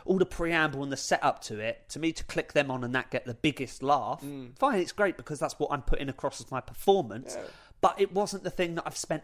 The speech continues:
Speaker 1: hours
Speaker 2: Yeah.
Speaker 1: writing. It was something I'd clicked, add to my basket. It turned up, I put them on, clicked them on, and everyone go, "Brilliant!
Speaker 2: Yeah.
Speaker 1: Whoa!"
Speaker 2: Yeah.
Speaker 1: But it wasn't anything that I put effort or, you know,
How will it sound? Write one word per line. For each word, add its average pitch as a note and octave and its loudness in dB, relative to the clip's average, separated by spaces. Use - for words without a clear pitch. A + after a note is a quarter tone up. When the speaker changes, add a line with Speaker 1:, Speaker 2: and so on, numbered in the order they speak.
Speaker 1:
hours D3 6
Speaker 2:
Yeah. D3 -2
Speaker 1:
writing. C#3 4
It D3+ -2
was C#3+ -6
something D#3 -2
I'd D3+ 2
clicked, - -2
add E3 6
to - -12
my C#3+ -2
basket. C#3 0
It B2+ -4
turned D3+ 0
up, C3 -2
I B2+ -4
put - -2
them B2+ -6
on, A#2+ -4
clicked - -8
them - -10
on, B2 -4
and B2 -2
everyone C#3 -4
go, F3+ -4
"Brilliant! F4 12
Speaker 2:
Yeah. G#3+ 8
Speaker 1:
Whoa!" D#4 12
Speaker 2:
Yeah. D3 0
Speaker 1:
But F#3+ 6
it F3 -6
wasn't E3 -2
anything E3 0
that D3 -2
I - -6
put - -4
effort D#3 0
or, A#2 -4
you D3 2
know, G#2+ 2